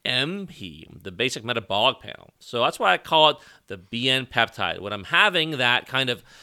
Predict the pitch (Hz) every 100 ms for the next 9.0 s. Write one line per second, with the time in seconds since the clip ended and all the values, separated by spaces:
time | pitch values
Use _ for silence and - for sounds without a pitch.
0 | _ - 139 156 127 151 107 104 127 156
1 | 127 110 110 - - 113 101 98 107 113
2 | - 113 110 117 113 107 - - 107 95
3 | - 131 120 113 123 120 117 104 113 113
4 | 110 - - - 123 120 120 123 110 -
5 | 127 120 120 113 123 113 113 107 - _
6 | 123 120 117 117 117 110 123 123 123 117
7 | 98 117 113 98 123 113 110 101 92 -
8 | _ _ 107 107 - - 104 95 82